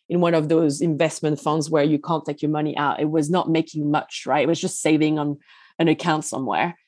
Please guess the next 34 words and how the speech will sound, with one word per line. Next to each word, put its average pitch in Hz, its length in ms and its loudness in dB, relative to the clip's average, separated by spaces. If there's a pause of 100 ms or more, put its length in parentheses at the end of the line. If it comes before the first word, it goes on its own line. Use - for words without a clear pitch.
(260)
But 185 120 2
I 180 60 4
was 190 180 4
able 185 200 4
to 165 120 -6
pull 190 260 0
it 170 80 4
out 175 460 4 (320)
to 196 100 -2
use 160 300 4
that. 185 420 4
And 185 160 2
I 170 120 2
had 180 260 0
it 170 160 2
available 175 760 2 (240)
on 175 160 0
my 165 100 4
account 160 460 2
for 180 140 -6
the 156 140 2
whole 147 220 2
year 151 120 2 (140)
should 151 200 0
I 156 100 2
need 147 260 0
to 147 80 -6
pull 143 240 -4
out - 180 -2
more 147 200 -2
money 143 260 -4
out 113 100 -4
of - 140 -6
it. - 180 -6